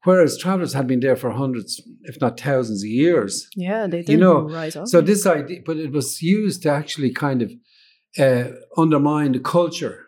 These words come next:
Speaker 1: yeah? They did
Speaker 2: I
Speaker 1: the
Speaker 2: see.
Speaker 1: same, interestingly enough, to s-, produce some of the similar reports for the black people in the United States in the s-, in the nineteen sixties.
Speaker 2: Yeah.
Speaker 1: Uh, so it was happening in other places,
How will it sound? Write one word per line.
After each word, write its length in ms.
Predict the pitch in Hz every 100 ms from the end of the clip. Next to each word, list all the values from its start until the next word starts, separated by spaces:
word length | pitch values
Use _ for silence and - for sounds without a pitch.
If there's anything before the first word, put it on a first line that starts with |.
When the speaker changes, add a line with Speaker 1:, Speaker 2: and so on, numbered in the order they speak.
| -
Speaker 1:
yeah? 280 | 131 135 127
They 100 | 156
did 80 | 151
Speaker 2:
I 100 | 202
Speaker 1:
the 60 | 220
Speaker 2:
see. 100 | 156
Speaker 1:
same, 600 | 165 170 170 135 117 -
interestingly 460 | 170 170 147 151 135
enough, 180 | 131
to 80 | 127
s-, 100 | 127
produce 440 | - 147 123 160 -
some 140 | 147
of 60 | 139
the 60 |
similar 400 | - 180 180 143
reports 460 | 117 117 135 120 -
for 100 | 123
the 60 |
black 280 | 107 151 143
people 220 | 139 120
in 80 | 117
the 60 | 113
United 360 | 117 120 117
States 420 | 110 - 156 160 143
in 80 |
the 60 | 107
s-, 260 | - 147 131
in 60 |
the 80 | 117
nineteen 340 | 117 113 113
sixties. 540 | 104 117 - 110 87 - 143 -
Speaker 2:
Yeah. 240 | 214 190 - 165
Speaker 1:
Uh, 140 | 127
so 240 | 123 135
it 80 | 127
was 140 | 120 -
happening 400 | 180 185 156 127
in 80 | 120
other 200 | 127 117
places, 680 | 147 147 165 147 113 95